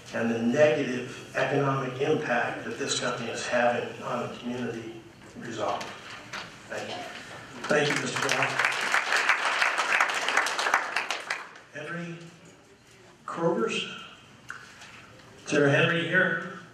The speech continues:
Speaker 2: Okay. That's okay. Sometimes people have to leave, so we understand that.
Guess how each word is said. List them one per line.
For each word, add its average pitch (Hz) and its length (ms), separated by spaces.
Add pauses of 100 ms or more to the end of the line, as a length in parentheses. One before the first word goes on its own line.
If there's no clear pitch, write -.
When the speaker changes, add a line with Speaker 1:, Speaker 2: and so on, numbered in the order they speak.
(1900)
Speaker 2:
Okay. - 240
That's 139 260
okay. - 220
Sometimes - 520
people 123 240
have 120 200
to - 80
leave, 110 340
so 117 240
we 101 80
understand - 480
that. - 160